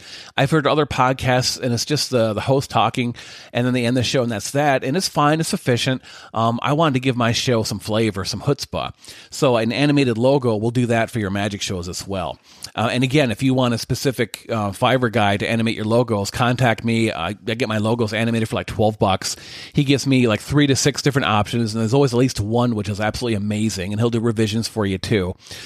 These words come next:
So for an, for an investment of between, uh,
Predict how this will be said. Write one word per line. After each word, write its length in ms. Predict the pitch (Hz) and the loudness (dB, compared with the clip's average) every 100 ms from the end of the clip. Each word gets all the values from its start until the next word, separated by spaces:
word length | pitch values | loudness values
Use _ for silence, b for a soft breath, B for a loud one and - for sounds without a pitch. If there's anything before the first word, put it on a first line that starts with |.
| B B | B B
So 180 | - 143 | 2 2
for 60 | 127 | 4
an, 240 | 117 113 | 0 0
for 100 | 151 | 0
an 80 | 131 | 2
investment 520 | 123 175 196 165 135 | 2 2 2 2 2
of 120 | 131 | 2
between, 500 | 123 - 151 135 123 | 0 0 2 2 0
uh, 200 | 110 107 | -4 -10